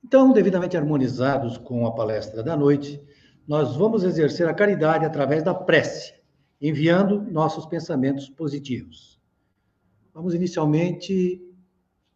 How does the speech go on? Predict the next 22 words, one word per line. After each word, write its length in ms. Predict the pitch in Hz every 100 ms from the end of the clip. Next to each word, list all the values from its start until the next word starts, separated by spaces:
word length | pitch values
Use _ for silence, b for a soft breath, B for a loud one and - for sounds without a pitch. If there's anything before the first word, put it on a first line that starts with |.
| _
nos 220 | 131 131
dirigir 680 | 135 143 123 131 180 196 -
para 160 | 156 139
o 40 |
nosso 320 | 131 139 139 151
ambiente 380 | 127 131 131
doméstico, 680 | 127 117 117 113 - - -
para 180 | 107 113
a 40 |
nossa 240 | 123 123 123
casa. 520 | - 101 - - _ _ _ _ _
Aqueles 340 | - 190 190 -
que 80 | 180
estão 320 | - 175 170
nos 120 | 139
acompanhando 880 | 135 139 127 120 147 147 104 - -
em 20 |
suas 320 | - 123 110 113
residências 680 | 107 110 120 131 123 104
nesse 220 | 104 -
instante, 500 | - - 143 139 - _ _ _ _ _ _ _ _ _ _ 196
mentalizem 880 | 196 196 175 175 160 170 170 -